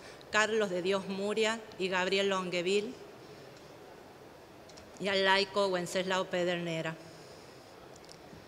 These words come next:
Quiero compartir con ustedes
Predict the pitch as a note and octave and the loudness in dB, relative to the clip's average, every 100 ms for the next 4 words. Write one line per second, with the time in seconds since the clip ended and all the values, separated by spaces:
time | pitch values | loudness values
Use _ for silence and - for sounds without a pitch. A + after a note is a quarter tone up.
0 | - - - - - - - - - - | -20 -20 -20 -20 -20 -20 -20 -20 -18 -18
1 | - - A3 A3+ A3 G3+ G3+ G3+ A#3 A#3 | -18 0 2 4 4 2 2 2 2 4
2 | G#3+ G3 - - A#3 B3+ C4 C4+ - | 2 2 -2 -2 2 4 4 2 -6